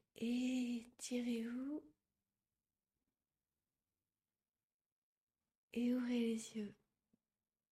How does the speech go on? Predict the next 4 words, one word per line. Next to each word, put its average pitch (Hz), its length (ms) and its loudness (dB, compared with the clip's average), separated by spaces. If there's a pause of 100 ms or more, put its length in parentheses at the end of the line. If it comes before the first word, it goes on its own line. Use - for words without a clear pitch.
(4000)
Merci. 180 640 -2 (4000)
J'ai 180 240 -2
beaucoup 185 400 -2 (100)
apprécié 185 880 -8